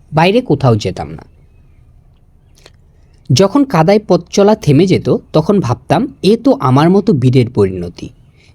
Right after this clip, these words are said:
জীবনযাত্রায় কাদায় আটকে মৃত্যুকে প্রত্যক্ষ করা তো তাকেই মানায়। খাবারের মধ্যে চাটনি যেমন লাগে, দুঃখ কষ্টের মধ্যে এই স্বপ্নগুলোও তেমনি।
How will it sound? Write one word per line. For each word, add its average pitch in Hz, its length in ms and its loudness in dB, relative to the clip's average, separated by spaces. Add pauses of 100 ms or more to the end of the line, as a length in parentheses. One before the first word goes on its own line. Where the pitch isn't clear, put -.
(140)
জীবনযাত্রায় 196 680 2
কাদায় 165 440 0
আটকে 180 320 0
মৃত্যুকে 175 520 0
প্রত্যক্ষ 170 640 -4
করা 190 280 0
তো 190 120 -2
তাকেই 165 480 -2
মানায়। 95 360 -6 (580)
খাবারের 175 440 2
মধ্যে 214 260 0
চাটনি 165 440 0
যেমন 185 260 4
লাগে, 180 280 2 (300)
দুঃখ 135 380 0
কষ্টের 180 340 2
মধ্যে 175 340 2
এই 151 120 2
স্বপ্নগুলোও 139 680 0
তেমনি। 92 440 -6